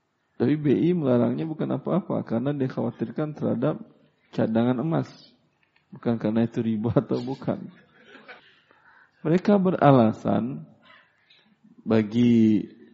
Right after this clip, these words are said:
Dewan Syariah Nasional yang menghalalkan itu, ya, mereka beralasan bahwasanya emas sekarang beda dengan emas di masa Nabi.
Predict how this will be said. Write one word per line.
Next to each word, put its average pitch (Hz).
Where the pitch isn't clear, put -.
Dewan 113
Syariah 113
Nasional 120
yang 107
menghalalkan 107
itu, 151
ya, 123
mereka 147
beralasan 127
bahwasanya 123
emas 139
sekarang 139
beda 123
dengan 123
emas 113
di -
masa 135
Nabi. 113